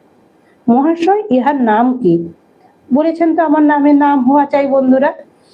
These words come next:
তাই জন্য তিনি প্রশ্ন করছেন, "উহার নাম কি, কন্যাটির নাম কি?" বাসুকী বলিলেন, "ইহার নাম জরৎকারু।" যা-, জরৎকারু বলিলেন, "বেশ,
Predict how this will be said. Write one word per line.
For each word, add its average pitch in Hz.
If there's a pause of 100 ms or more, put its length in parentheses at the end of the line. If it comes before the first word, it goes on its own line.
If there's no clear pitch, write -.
(240)
তাই 247
জন্য 294
তিনি 294
প্রশ্ন 285
করছেন, 302
"উহার 247
নাম 214 (120)
কি, 190 (260)
কন্যাটির 233
নাম 185
কি?" 185 (560)
বাসুকী 247
বলিলেন, 254 (360)
"ইহার 294
নাম 320 (280)
জরৎকারু।" 214 (760)
যা-, 220
জরৎকারু 320
বলিলেন, 311
"বেশ, 214